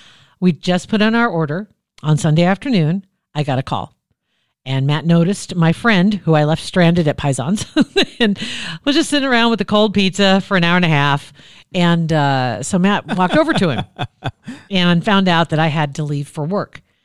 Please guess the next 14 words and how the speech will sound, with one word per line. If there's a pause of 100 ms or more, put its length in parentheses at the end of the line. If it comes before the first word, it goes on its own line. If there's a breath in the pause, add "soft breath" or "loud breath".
(440 soft breath)
And
when
I
did
finally
return,
Matt (280)
had
the
team
bring
out
a
second